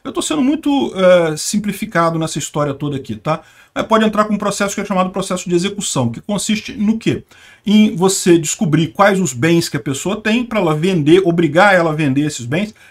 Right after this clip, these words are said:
Esses bens são penhorados, são vendidos em leilão,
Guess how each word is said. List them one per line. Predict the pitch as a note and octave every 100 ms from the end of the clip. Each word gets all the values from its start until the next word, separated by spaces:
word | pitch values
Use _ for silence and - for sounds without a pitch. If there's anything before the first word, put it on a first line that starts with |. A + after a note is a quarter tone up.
| -
Esses | C3 C3
bens | C#3+ C#3+
são | C3
penhorados, | G#3 A3 E3+ D#3+ F3 E3+ -
são | D#3+
vendidos | D#3 C#3+ B2 C#3+ A#2+ D3
em | D#3+
leilão, | F3+ D#3+ D3 F3+ A#3